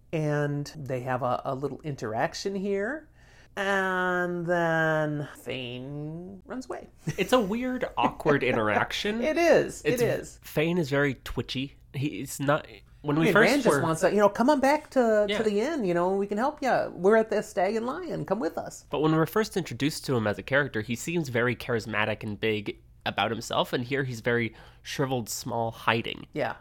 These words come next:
Speaker 2: It's weaselly in a way that is not
Speaker 1: Times have been better for Padan Fain.
Speaker 2: Yeah. It's a little suspicious.
Speaker 1: Yeah. So when Fain rushes away again, <laughs> Rand tries to follow him again, but this time runs into Mat.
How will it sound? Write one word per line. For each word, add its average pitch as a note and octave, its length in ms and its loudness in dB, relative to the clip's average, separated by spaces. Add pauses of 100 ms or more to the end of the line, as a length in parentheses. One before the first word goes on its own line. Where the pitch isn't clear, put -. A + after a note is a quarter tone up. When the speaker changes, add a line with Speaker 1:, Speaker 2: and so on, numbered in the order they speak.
(120)
Speaker 2:
It's - 180 -12
weaselly D3 580 0
in G#2 80 0
a G#2 60 0
way G#2+ 140 2
that G2+ 160 0
is - 220 -8
not A#2+ 600 4 (380)
Speaker 1:
Times A3 300 2
have G3 100 -2
been F#3+ 140 4
better F3 300 4
for - 220 -8 (240)
Padan C#3+ 300 0
Fain. C#3 340 -8
Speaker 2:
Yeah. A#2 640 0 (720)
It's - 340 -6
a C3 80 0
little D3+ 180 2
suspicious. - 720 -6
Speaker 1:
Yeah. - 80 -20 (140)
So - 180 8
when F3+ 200 4
Fain G3 300 4
rushes E3+ 340 6
away E3+ 220 6
again, D3 380 0 (200)
<laughs> F#3 100 0 (460)
Rand D#3+ 320 6
tries E3 280 8
to D#3+ 60 -2
follow F3+ 280 10
him E3 80 4
again, E3+ 420 4
but D3+ 100 2
this F3 160 2
time D#3+ 260 2
runs D3 360 0
into C#3 200 -2
Mat. - 400 -14